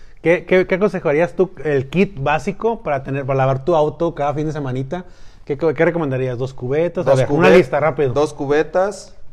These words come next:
Speaker 2: shampoo P H neutro, microfibras, quick detailer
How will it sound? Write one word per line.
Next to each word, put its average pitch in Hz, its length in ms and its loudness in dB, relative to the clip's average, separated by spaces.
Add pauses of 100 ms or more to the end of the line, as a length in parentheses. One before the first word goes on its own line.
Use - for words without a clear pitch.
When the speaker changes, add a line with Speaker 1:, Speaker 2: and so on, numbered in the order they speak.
(420)
Speaker 2:
shampoo 127 480 -10
P 131 100 -2
H 123 240 -4
neutro, 170 540 -8 (320)
microfibras, 143 960 -8 (1400)
quick 131 200 -6
detailer 170 560 -6